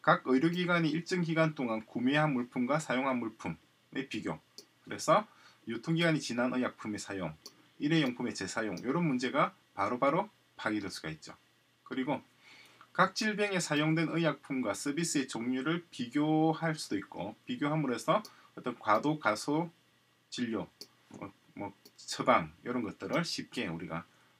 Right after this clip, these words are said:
어, 파악할 수가 있습니다. 이런 것들은 사람이 하는 게 아니고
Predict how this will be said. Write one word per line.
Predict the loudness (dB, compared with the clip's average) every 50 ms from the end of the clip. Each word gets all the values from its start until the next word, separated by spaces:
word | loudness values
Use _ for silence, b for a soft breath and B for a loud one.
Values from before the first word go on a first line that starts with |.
| _ _
어, | -12 -10 -10 -10 -10 _
파악할 | -8 -8 -6 -6 -8 -8
수가 | -8 -6 -6 -6
있습니다. | -6 -6 -8 -8 -10 -12 -12 -8
이런 | -6 -6 -4 -2
것들은 | -2 -2 -2 -2 -4 -2
사람이 | -2 2 4 4 4 4
하는 | 2 0 2 2
게 | 0
아니고 | 0 0 -2 -4 -4 -4 -6